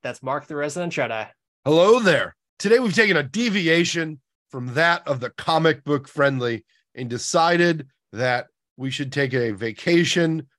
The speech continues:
Speaker 2: from good movies and go watch The Machine, a just spectacular romp with everybody's favorite fat guy with a hat.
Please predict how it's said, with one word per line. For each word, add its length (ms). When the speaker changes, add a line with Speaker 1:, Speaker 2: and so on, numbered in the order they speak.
Speaker 2:
from 200
good 240
movies 540
and 220
go 320
watch 720
The 100
Machine, 720
a 320
just 400
spectacular 1080
romp 480
with 440
everybody's 640
favorite 520
fat 220
guy 140
with 160
a 60
hat. 360